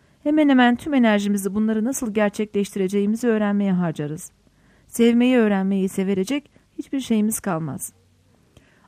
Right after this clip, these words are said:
Acaba kişiye para ve ünü sadece bu şeylerin kazandırması, onları öğrenilmeye değer kılmakta, çağdaş anlamda kar getirmeyen, sadece ruhun kazancı olan sevgi ise,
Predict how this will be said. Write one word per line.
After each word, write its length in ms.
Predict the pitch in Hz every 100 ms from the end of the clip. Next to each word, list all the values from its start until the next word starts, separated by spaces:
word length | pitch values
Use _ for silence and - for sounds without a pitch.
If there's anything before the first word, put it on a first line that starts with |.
| -
Acaba 460 | - 269 196 226 - -
kişiye 360 | 247 - 254
para 300 | 247 240 247
ve 140 | 220 -
ünü 300 | 202 202 190 -
sadece 480 | 247 262 247 233
bu 60 | 226
şeylerin 400 | 233 226 214 226
kazandırması, 880 | 220 185 180 175 170 165 170 233 269 _ _ _ -
onları 340 | 240 262 277
öğrenilmeye 680 | 269 254 247 240 240 247 240
değer 220 | 220 214
kılmakta, 600 | 208 180 170 165 - 233 - _ _ _ _
çağdaş 380 | - 262 302 269
anlamda 400 | 240 233 220 220
kar 220 | - 233
getirmeyen, 640 | 214 226 240 208 175 170 -
sadece 460 | 285 262 269 226 226
ruhun 280 | 226 226 254
kazancı 460 | 214 190 190 190
olan 220 | 185 185 180
sevgi 360 | 202 196 190
ise, 300 | 214 - 220